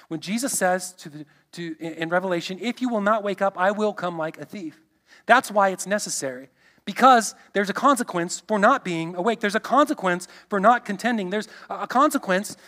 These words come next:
for not being somebody who's paying attention to the fact that Jesus does require something more than an intellectual acknowledgement. He's calling them to contend, contend earnestly.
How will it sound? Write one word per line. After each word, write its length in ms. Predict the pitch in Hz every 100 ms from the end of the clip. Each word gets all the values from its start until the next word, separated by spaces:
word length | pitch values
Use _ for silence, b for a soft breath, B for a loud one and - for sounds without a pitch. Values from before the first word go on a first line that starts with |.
| b
for 100 | 196
not 260 | 196 254 185
being 300 | 185 190 190 b
somebody 280 | b 196 202
who's 100 | 190
paying 220 | 190 226
attention 480 | 214 - 269 - 208
to 80 | 190
the 100 | 185
fact 320 | 175 170 180 B B
that 100 | 196
Jesus 360 | 156 233 240 -
does 260 | 240 233 220
require 360 | - 233 240
something 380 | 220 233 226 214
more 260 | 190 226 240
than 300 | 190 175 175 B B
an 100 | 202
intellectual 600 | 208 202 233 - 196 196
acknowledgement. 760 | 165 180 240 220 147 151 151 - _ _ _ _ _ _ _ _ _ _ _ _ _ _ _ _ _ _
He's 140 | 175
calling 300 | - 202 214
them 160 | 196 185
to 100 | 170
contend, 540 | 165 143 - 147 127 - _ _ _ _ _
contend 340 | - - 196 -
earnestly. 640 | 185 185 165 131 127 131